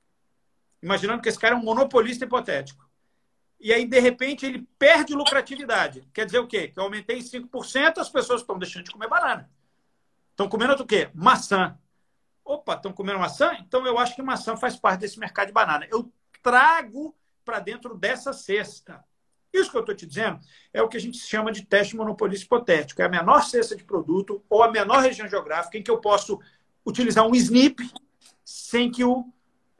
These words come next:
monopolista hipotético perca a lucratividade. Quando eu consigo aumentar nessa cesta, que agora é banana e maçã,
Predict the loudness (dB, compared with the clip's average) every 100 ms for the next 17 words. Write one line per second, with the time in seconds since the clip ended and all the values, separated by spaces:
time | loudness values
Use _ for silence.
0 | _ _ -6 0 2 4 6 4 2 -2
1 | 0 -2 -2 -4 -6 -2 0 0 -4 -6
2 | -6 0 2 2 -2 _ _ _ _ -20
3 | _ _ 4 4 4 -2 -4 -4 -2 0
4 | 0 -2 2 2 2 0 _ _ _ _
5 | _ _ _ _ -2 -2 0 -4 -2 -2
6 | 0 0 2 2 2 0 0 0 -2 -2
7 | -6 -6 -6